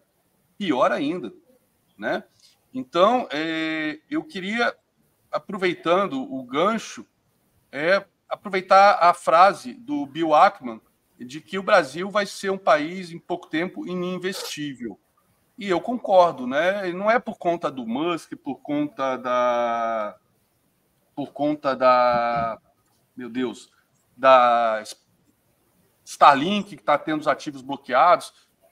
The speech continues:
Eu acho que é pe-, é justamente por um cenário ficando explícito de ditadura.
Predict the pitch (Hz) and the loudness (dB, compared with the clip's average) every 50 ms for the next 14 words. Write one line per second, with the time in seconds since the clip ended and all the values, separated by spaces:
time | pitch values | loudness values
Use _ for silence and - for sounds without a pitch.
0 | _ _ _ - 170 185 214 254 - - - - 233 - _ - 262 226 - 196 | _ _ _ 0 4 6 6 6 4 2 -4 -6 -6 -6 _ -10 -12 -8 -6 -6
1 | 196 185 220 - - 226 214 214 208 - _ 220 220 233 220 - - 214 180 156 | -6 -6 -6 -6 -4 -4 -4 -6 -8 -10 _ -10 -8 -8 -8 -6 -6 -4 -2 2
2 | 139 127 123 120 - - - 156 160 175 - - - - 208 - - 254 - - | 2 2 2 0 -4 -10 -8 -8 -8 -8 -10 -14 -12 -10 -6 -6 -4 -4 -6 -8
3 | - - 127 107 113 117 113 120 131 123 131 151 160 - 170 131 117 117 123 139 | -12 -16 -18 -18 -18 -18 -18 -16 -16 -16 -14 -10 -2 0 2 2 2 0 -4 -6
4 | 180 180 254 - | -6 -8 -10 -14